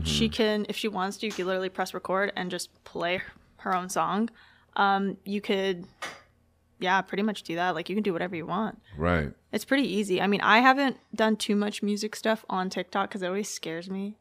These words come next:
Speaker 1: 'cause people, people don't like TikTok musicians, <laughs> which is weird.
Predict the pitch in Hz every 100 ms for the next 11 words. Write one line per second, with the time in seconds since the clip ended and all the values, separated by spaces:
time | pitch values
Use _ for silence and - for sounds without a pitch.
0 | - - - 196 185 175 - - - _
1 | _ _ - 269 254 233 180 165 - -
2 | 190 190 208 208 202 226 233 - - -
3 | - _ _ - - - - 226 214 202
4 | 226 262